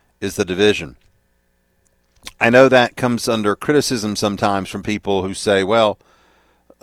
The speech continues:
they gotta worry about the World Series. They don't need to worry about the division." But I think I've always agreed with Bobby Cox and, and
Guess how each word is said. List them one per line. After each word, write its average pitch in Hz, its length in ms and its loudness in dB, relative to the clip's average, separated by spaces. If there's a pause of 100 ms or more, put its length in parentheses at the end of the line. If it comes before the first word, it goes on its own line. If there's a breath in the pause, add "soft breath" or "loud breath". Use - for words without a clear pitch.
(120)
they 147 240 2
gotta 131 200 4
worry 104 220 4
about 87 240 -2
the 85 40 -14
World 78 360 -6
Series. - 340 -6
They 120 80 0
don't 160 200 2
need 117 80 -2
to 101 60 0
worry 95 240 0
about 80 280 -6
the 76 80 -16
division." 78 400 -4
But 90 160 -6
I 113 100 2
think - 480 -4
I've 123 140 2
always 135 400 0
agreed 113 320 -2
with 95 140 -10
Bobby 110 280 -2
Cox 104 500 -6
and, 90 300 -4 (560 soft breath)
and 90 680 -6